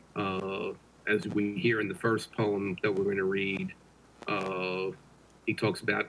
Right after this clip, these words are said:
ennui for the fir-, I think it's the first time that people start talking about ennui, the,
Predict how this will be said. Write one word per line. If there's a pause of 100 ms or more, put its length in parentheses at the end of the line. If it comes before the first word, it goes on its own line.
ennui (140)
for
the
fir-,
I
think
it's
the
first
time
that
people
start
talking
about
ennui,
the,